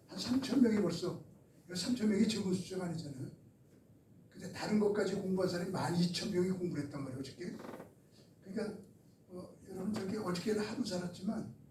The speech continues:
나 하루 살았지만 어저께는 삼 년 사는 거예요. 만 이천 명이 삼십 분씩 공부했다 그러면 그게 삼 년, 삼십, 저 삼 년이야.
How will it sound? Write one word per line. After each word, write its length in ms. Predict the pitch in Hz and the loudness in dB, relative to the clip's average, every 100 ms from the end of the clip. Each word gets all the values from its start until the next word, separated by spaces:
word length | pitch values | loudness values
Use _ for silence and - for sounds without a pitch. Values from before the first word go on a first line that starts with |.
| - - - - - - - - - - - - - - - | -20 -20 -20 -20 -20 -20 -20 -20 -20 -20 -20 -20 -20 -20 -16
나 140 | 190 | -12
하루 180 | - 233 | -8 -4
살았지만 560 | 214 190 - 220 226 - - - - - - | -2 -2 0 -2 -2 -6 -20 -20 -20 -16 -8
어저께는 320 | 185 226 233 | 0 4 4
삼 280 | - 330 320 | 4 4 8
년 120 | 254 | 8
사는 260 | 180 185 | 8 2
거예요. 340 | 139 123 117 - - - - - - - 226 190 - - - | 0 0 0 0 -6 -18 -20 -20 -20 -14 -8 -6 -8 -14 -16
만 280 | 165 180 214 | -6 4 6
이천 240 | 214 - 214 | 6 4 2
명이 200 | 208 226 | 4 4
삼십 400 | 220 247 - 214 | 4 4 4 -2
분씩 260 | 190 180 | -2 -2
공부했다 360 | 190 185 180 - | 0 4 4 4
그러면 240 | 180 214 | -2 -2
그게 360 | - - 190 - | -4 -4 -4 -6
삼 340 | - - 330 277 | -4 0 4 6
년, 180 | 220 - | 4 0
삼십, 640 | - - 277 226 208 - | 2 6 6 6 4 0
저 100 | - | -6
삼 260 | - - 330 | -2 2 6
년이야. 380 | 269 143 123 | 6 6 2